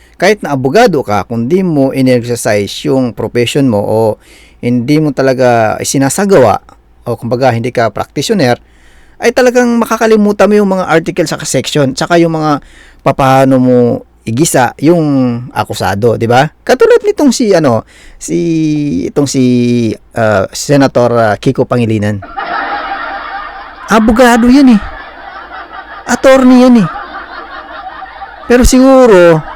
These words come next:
tulad ng sinabi ni Attorney Sal Panelo, ay kabilang siya dyan sa attorney o abogado na,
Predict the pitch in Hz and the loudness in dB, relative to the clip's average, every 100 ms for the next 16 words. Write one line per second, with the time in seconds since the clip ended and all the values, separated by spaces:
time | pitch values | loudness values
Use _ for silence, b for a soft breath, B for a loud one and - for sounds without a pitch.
0 | - 208 214 214 226 208 202 208 196 202 | -2 0 2 0 0 2 4 2 2 0
1 | 196 190 185 180 143 185 170 160 160 151 | -2 -2 -2 0 0 0 0 2 0 2
2 | 175 240 160 139 b b b b b - | 2 4 4 2 b b b b b -4
3 | 349 339 320 - - _ - 240 294 247 | -4 -4 -10 -14 -20 _ -2 2 4 4
4 | 196 165 123 170 123 - b b b - | 2 0 2 2 0 -8 b b b -14
5 | - - 123 139 131 123 120 127 120 117 | -8 -6 -2 2 2 2 0 2 0 0
6 | 117 110 110 110 107 101 | 0 2 2 0 -2 -4